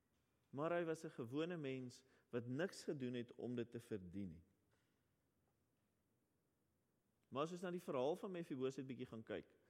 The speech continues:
dan verstaan ons dalk 'n bietjie meer rondom dit. En as ons die Bybelleesprogram gevolg het, dan sal ons verstaan wat die verhaaltjies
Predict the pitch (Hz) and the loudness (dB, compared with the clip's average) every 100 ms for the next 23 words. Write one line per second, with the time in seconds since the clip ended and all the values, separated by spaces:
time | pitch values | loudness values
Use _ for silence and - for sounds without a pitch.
0 | _ _ _ _ _ 120 131 165 - 170 | _ _ _ _ _ -4 -4 -6 -2 -2
1 | 175 165 147 147 139 117 117 170 214 202 | -2 2 0 2 -2 -2 -2 -2 -2 0
2 | 151 139 135 123 156 180 - - _ _ | 0 2 4 4 2 -6 -18 -20 _ _
3 | - 107 117 113 107 78 76 - _ _ | -4 -2 -2 -2 -4 -6 -8 -14 _ _
4 | _ _ _ _ - 135 139 139 - - | _ _ _ _ 2 2 2 -2 -16 -6
5 | - 139 156 160 131 156 196 190 185 180 | -2 0 0 4 6 8 8 6 6 2
6 | - 175 170 - 190 190 185 185 151 - | 2 2 0 -4 4 4 6 4 2 -6
7 | - - 143 165 160 - - 170 180 175 | -20 2 4 4 0 -8 -2 2 4 2
8 | 151 - - _ - 180 170 - 208 208 | -2 -8 -14 _ -2 -2 -2 0 6 6
9 | 208 180 175 180 - 147 123 143 165 175 | 8 8 8 6 4 4 6 6 4 0
10 | 156 | -2